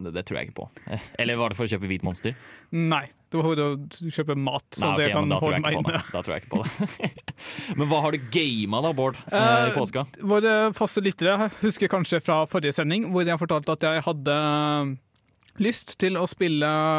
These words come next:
Speaker 2: hva det var da, Children of Morta og utvidelsen til, eh, Outer Wilds.
Speaker 1: Ja.
Speaker 2: Jeg har spilt utvidelsen til Outer Wilds,
Speaker 1: Yes!
Speaker 2: og er fryktelig delt på den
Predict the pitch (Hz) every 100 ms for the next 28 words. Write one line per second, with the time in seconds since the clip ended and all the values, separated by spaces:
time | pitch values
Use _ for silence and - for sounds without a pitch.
0 | 151 151 147 151 151 170 226 208 196 185
1 | 160 - - 180 180 185 165 180 180 -
2 | 165 170 170 151 170 143 151 - 165 -
3 | 156 151 147 143 143 143 139 139 143 156
4 | 131 90 90 101 104 95 87 82 80 _
5 | 175 180 214 175 190 175 - 160 160 -
6 | 165 156 143 156 156 127 156 254 113 113
7 | - - - - - - - 185 196 170
8 | 175 180 - - - 214 175 160 139 127
9 | - - 165 160 139